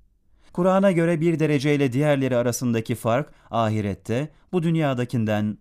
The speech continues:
daha büyüktür. Onlardan bir kısmını bir kısmına nasıl üstün tuttuğumuzu gör.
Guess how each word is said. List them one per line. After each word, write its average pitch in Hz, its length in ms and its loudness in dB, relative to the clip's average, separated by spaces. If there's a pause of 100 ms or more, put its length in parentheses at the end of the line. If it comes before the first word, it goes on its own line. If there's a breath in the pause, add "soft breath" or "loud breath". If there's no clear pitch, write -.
daha 101 280 -2
büyüktür. 80 520 -12 (720 loud breath)
Onlardan 170 580 2
bir 180 120 0
kısmını 131 520 -2
bir 143 160 0
kısmına 117 500 -2
nasıl 143 300 -2
üstün 143 300 -2
tuttuğumuzu 117 680 -2
gör. 82 380 -10